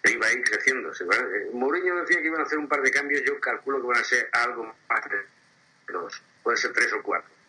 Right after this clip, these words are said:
Y saldrá el jugador, algún jugador del Madrid, pero para fortalecer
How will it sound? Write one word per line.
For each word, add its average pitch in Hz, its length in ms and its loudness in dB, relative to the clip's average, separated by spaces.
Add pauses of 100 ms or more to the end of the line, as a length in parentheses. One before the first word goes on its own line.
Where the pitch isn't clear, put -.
(160)
Y 135 140 4
saldrá - 440 0
el - 120 0
jugador, 107 500 0
algún 110 280 -2
jugador 107 380 0
del 95 140 -2
Madrid, 92 320 4
pero 113 220 0
para 104 260 2
fortalecer 95 560 0